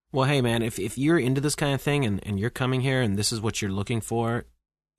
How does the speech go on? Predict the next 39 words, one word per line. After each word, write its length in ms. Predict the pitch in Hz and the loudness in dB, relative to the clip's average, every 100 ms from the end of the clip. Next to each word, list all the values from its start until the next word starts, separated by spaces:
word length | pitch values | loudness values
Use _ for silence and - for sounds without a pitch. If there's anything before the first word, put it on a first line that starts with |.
| _ | _
you 260 | - - 147 | -14 -2 0
know, 140 | 135 | 2
I'd 160 | 120 143 | 2 2
like 140 | 175 156 | 2 0
to 60 | |
think 320 | - 180 160 | 0 0 0
you 60 | 117 | -4
c-, 80 | - | -6
you 160 | 117 135 | -6 -6
kinda 300 | - 147 139 | -4 -2 0
have 160 | 135 | 0
some 140 | - 123 | 0 0
responsibility 580 | 107 123 117 110 143 117 | 0 0 0 2 2 2
to 60 | |
scream 260 | - 131 127 | 0 0 0
from 180 | 120 107 | 0 0
the 100 | 101 | 2
rooftops 560 | 170 - 95 92 - | 0 0 -2 0 -2
if 280 | 90 - - - - - - - - - - 101 | -2 -4 -8 -16 -20 -20 -20 -20 -20 -20 -14 -2
you're 260 | 110 123 | 2 2
being, 400 | 110 120 117 107 | 4 2 2 0
you're 200 | 95 110 | 0 2
having 280 | 120 113 110 | 2 2 2
your 120 | 104 | 2
information 400 | 104 101 123 - | 0 0 0 0
source 200 | 110 101 | 0 -2
taken 300 | - 113 101 | 0 0 0
away 320 | 95 110 107 98 | 2 2 2 0
for 360 | - 98 92 85 | -4 -2 -2 -2
absolutely 360 | - 113 101 87 | 0 0 0 0
no 160 | 90 90 | 0 0
reason. 480 | 104 123 90 78 - - - | 2 2 0 -6 -10 -16 0
Now, 140 | 117 | 2
the 80 | 110 | 4
only 220 | 131 170 - - | 2 0 -2 -6
person 320 | - 131 - 117 | -2 0 2 2
I 100 | 110 | 2
know 320 | 110 110 104 | 2 2 0
who 380 | - 101 95 | 0 0 -2